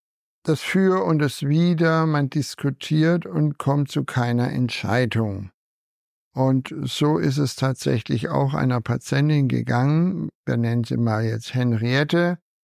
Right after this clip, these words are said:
die einen komischen Schwindel beobachtet hat. Ein Schwindel, der plötzlich auftrat nach einem Mittagsschlaf.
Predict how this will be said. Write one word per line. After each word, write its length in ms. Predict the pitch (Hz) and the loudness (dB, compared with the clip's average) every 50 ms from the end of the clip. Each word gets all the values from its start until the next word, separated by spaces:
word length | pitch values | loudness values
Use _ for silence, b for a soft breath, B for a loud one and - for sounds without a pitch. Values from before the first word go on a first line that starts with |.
| _ _ _ _ _ _ _ _ _ - | _ _ _ _ _ _ _ _ _ -2
die 640 | - 151 156 160 165 170 175 190 202 208 220 233 240 247 _ _ _ _ _ _ _ _ _ _ _ _ _ _ _ | 0 2 4 4 4 2 2 2 0 0 -2 -4 -6 -10 _ _ _ _ _ _ _ _ _ _ _ _ _ _ _
einen 680 | - 131 127 127 131 131 135 135 139 139 139 147 143 - | -4 -2 0 0 2 2 2 2 0 0 0 -2 -4 -6
komischen 760 | - - - 139 135 135 135 143 139 131 - - 143 139 135 | -8 -2 0 2 2 4 4 2 2 0 -2 -2 -4 -4 -4
Schwindel 760 | - - - - - 120 123 139 151 151 127 117 120 110 - - | -6 -10 -14 -10 -4 0 2 2 2 2 2 0 0 -2 -2 -4
beobachtet 800 | - - - - 113 107 - 107 98 87 - - - - - - | -8 -8 -4 -2 -2 -2 -2 -4 -6 -8 -10 -12 -12 -12 -12 -10
hat. 220 | - - - _ - _ _ _ _ _ _ | -12 -12 -14 _ -20 _ _ _ _ _ _
Ein 220 | - 131 139 135 | -4 -2 -2 0
Schwindel, 600 | - - 151 165 180 196 202 202 196 196 196 180 | 0 0 0 2 2 2 2 2 2 0 0 0
der 580 | 180 165 156 143 147 151 156 160 165 170 180 175 _ _ _ _ _ _ _ _ _ | 0 0 0 2 2 2 2 2 2 0 -2 -4 _ _ _ _ _ _ _ _ _
plötzlich 520 | - 139 151 151 135 - - 143 123 - - | 0 0 0 0 0 -2 -2 -2 -2 -2 -2
auftrat 840 | 170 151 165 190 190 - - - 170 165 165 165 170 175 175 185 - | 0 0 0 0 0 -2 -4 -4 0 0 2 2 2 2 0 -2 -4
nach 300 | 180 147 139 139 127 - | -4 -2 -2 -2 -2 -4
einem 440 | 165 - 135 135 131 131 131 131 | -4 -4 -2 0 0 2 2 2
Mittagsschlaf. 960 | 127 127 113 - 117 107 95 95 - - - - 87 82 80 - 98 - - - | 2 0 0 -2 -2 -4 -4 -6 -8 -10 -8 -6 -6 -6 -6 -8 -10 -12 -18 -20